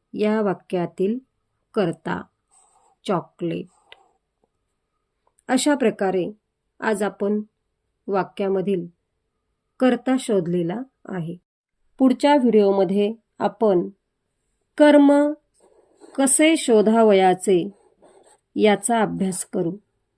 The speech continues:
सर्वांनी व्हिडिओ आवडल्यास लाईक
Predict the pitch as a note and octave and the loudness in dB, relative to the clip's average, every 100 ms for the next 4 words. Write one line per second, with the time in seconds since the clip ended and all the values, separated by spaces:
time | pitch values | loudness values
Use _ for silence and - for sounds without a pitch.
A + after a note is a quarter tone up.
0 | _ _ _ _ _ _ _ _ _ - | _ _ _ _ _ _ _ _ _ -16
1 | - G#3+ G3 G3 G#3 G3 F3+ - _ _ | -2 0 2 4 4 2 0 -8 _ _
2 | _ _ _ _ _ _ _ _ _ _ | _ _ _ _ _ _ _ _ _ _
3 | B3+ B3+ B3+ C4 G#3+ G3+ G#3 A3 F#3 F#3+ | 2 6 4 4 2 4 4 4 2 0
4 | - - _ _ _ _ G#3+ G#3 A3+ A3 | -8 -14 _ _ _ _ 2 4 4 2
5 | - | -4